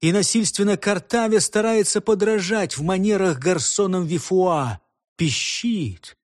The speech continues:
подслуживается, юлит, и чувство омерзения охватило меня. «Нет», — подумал я, —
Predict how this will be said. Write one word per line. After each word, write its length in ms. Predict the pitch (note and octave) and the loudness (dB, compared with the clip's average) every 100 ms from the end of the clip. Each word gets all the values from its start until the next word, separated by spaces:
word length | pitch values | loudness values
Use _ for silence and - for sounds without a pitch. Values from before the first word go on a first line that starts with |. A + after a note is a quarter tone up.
| _ | _
подслуживается, 1600 | - G3+ - - G#3+ A#3 A#3+ G3 G#3+ G3+ G3 D3 - - A#2+ G2+ F2 _ _ _ | -2 0 0 -2 0 2 2 2 0 0 0 0 -2 -2 -2 -4 -8 _ _ _
юлит, 1040 | A#2+ G#2+ D3 D3+ D3+ F3 F#3+ A2+ - - _ _ _ | -6 0 2 2 0 0 -2 -4 -8 -16 _ _ _
и 160 | A3 G3+ | -4 -4
чувство 600 | - G#3+ F#3 - D3 E3+ | -2 -2 -2 -4 -2 -2
омерзения 840 | E3 E3 D#3 B2+ D#3+ C#3 G#2+ A2 | -2 -2 -2 -2 -2 -2 -2 -4
охватило 580 | A2 C3+ C#3 - D#3 A2 | -4 -4 -4 -2 -4 -2
меня. 520 | A2 C3 C3 G2+ E2 _ _ _ _ _ | -2 -2 -2 -4 -8 _ _ _ _ _
«Нет», — 760 | D#3+ F#3 F#3 F#3 F#3 F3+ E3 - | -8 -4 -4 -4 -4 -4 -6 -6
подумал 560 | F#3+ D#3 E3 D#3+ D3+ D3 | -6 -4 -4 -4 -4 -4
я, — 420 | C3 A2 G2+ | -2 -2 -4